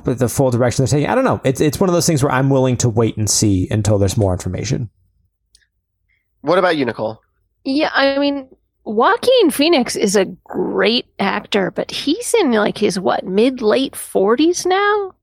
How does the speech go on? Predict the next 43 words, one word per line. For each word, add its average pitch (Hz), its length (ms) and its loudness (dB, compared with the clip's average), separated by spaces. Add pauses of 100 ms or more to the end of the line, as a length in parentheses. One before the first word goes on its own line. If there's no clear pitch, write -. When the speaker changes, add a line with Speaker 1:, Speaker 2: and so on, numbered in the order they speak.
(100)
Speaker 3:
It 220 120 2
Speaker 1:
Yeah. 98 140 2
Speaker 3:
seems 330 520 0 (160)
a 226 80 2
little 240 580 0
old 208 560 2
for - 200 -4
the 190 100 -4
character. 330 800 -2 (840)
So - 240 -2
Speaker 2:
That 214 160 0 (100)
Speaker 3:
I'm 233 180 2
Speaker 2:
seems 285 220 2
to - 0 -
Speaker 3:
kinda 320 80 2
Speaker 2:
be 311 140 2
what 269 100 2
they're 196 100 0
running 247 380 0
Speaker 3:
curious 214 60 -6
to 190 160 -2
Speaker 2:
with. 208 60 -6
Speaker 3:
see, 226 460 -6 (1000)
I'm, 233 200 -2
I'm 233 200 0
curious 330 440 2
to - 100 -8
see 277 220 2 (920)
where 208 480 0
they're 226 140 0
gonna 196 180 -2
go 180 240 0
with 180 160 0
it. - 240 -6 (1040)
Speaker 2:
It 156 140 -2
seems 240 340 -2
to 220 60 -4
me 202 160 2
they're 180 140 2
going 143 360 2
the 135 80 0
route 120 360 0
of, 113 500 0